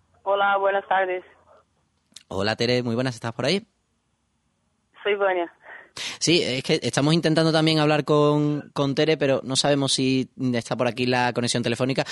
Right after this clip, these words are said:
Speaker 2: Bueno, pues mientras lo, lo controlamos, mm, voy a preguntarte. A ver, cuéntame, ¿cómo viviste ese partido? Porque llegaba el Valencia a jugar contra vosotras, uno de los gallitos de la categoría, y que, sin embargo,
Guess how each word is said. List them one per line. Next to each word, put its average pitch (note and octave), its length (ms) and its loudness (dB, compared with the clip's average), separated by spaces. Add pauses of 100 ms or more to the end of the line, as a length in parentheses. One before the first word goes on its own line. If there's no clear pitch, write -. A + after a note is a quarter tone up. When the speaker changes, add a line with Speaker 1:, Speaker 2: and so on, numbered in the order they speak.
(200)
Speaker 2:
Bueno, C3 160 0
pues B2+ 140 0
mientras D3+ 340 0 (300)
lo, B2+ 800 0
lo B2 160 -4
controlamos, C3 640 0
mm, A#2+ 260 -4
voy C3 220 0
a C3 200 2
preguntarte. A#2+ 560 -2
A A2 100 0
ver, D3 160 0 (320)
cuéntame, D#3+ 480 0 (220)
¿cómo D#3 200 0
viviste E3+ 320 2
ese D#3 160 0
partido? B2+ 380 -2
Porque A#2+ 240 -4
llegaba G3 360 0
el D#3+ 100 0
Valencia F#3 600 0
a G#2+ 100 -8
jugar C3+ 240 -4
contra C3 300 -2
vosotras, C#3+ 460 -2
uno C3+ 160 -4
de C3 60 -2
los B2+ 140 -2
gallitos B2 360 -2
de B2 80 -4
la A2+ 120 -4
categoría, A#2 560 -2 (320)
y C3+ 140 -6
que, A#2+ 160 -4
sin A#2+ 240 -2
embargo, G3 480 0